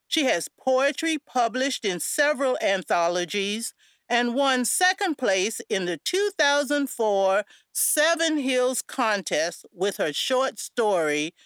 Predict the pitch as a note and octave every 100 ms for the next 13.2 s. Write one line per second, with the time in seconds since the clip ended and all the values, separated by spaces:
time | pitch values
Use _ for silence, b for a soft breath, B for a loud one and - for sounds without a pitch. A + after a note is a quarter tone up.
0 | b _ _ E3+ D#3+ C#3 F3+ G#3 G3+ -
1 | F3 C#3 C3 E2+ _ _ _ _ _ _
2 | _ _ _ _ D4 B3 E3 F#4 F#4+ C#4+
3 | - _ _ - F4 F4 - C4+ G#3+ D#3+
4 | C4+ F4+ C#4 G3+ F#3+ G#3 C4 _ _ _
5 | - A#3 G3+ G3+ - - F4 F4+ F#4+ B3
6 | A#3 A3 - - F#4 - C#4+ A3+ G3 F3+
7 | F3 F#3 G3+ E3 - G#3 F#3 G3 A3 G3+
8 | D4+ E4+ D#4 G4 G4+ G#3 E3 D3 - b
9 | b _ A3 A3 G3+ E3+ B3 C#4 D#4 E4
10 | D#4+ - B3+ C4 A#3 A3 - - - E4
11 | E4 C#4 D#3+ C#3+ D3+ - - A#3+ A3 -
12 | A3 A3 C#4 A#3+ A3+ A#3 - - F#4 -
13 | G3+ F#3+